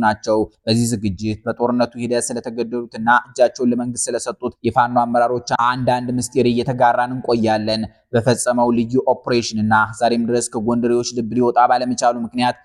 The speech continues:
መልከ መልካሙን የፋኖ መሪ ናሁሰናይ አንዳርጌን አስቀድመን ዝግጅታችንን እንቀጥለዋለን።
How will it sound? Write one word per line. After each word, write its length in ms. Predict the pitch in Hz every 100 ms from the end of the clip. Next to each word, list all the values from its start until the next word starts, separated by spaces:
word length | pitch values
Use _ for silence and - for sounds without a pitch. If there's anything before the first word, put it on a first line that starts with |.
| _ -
መልከ 260 | 120 117 131
መልካሙን 520 | 123 120 127 123 123 113
የፋኖ 380 | 127 117 123 123 120
መሪ 180 | 120 123 123
ናሁሰናይ 580 | 127 123 123 127 120 123
አንዳርጌን 500 | 120 120 117 117 117
አስቀድመን 560 | 113 - 110 104 117 117 - _
ዝግጅታችንን 800 | 123 123 117 117 117 113 110 107
እንቀጥለዋለን። 880 | 104 - 107 - 107 107 107 110 110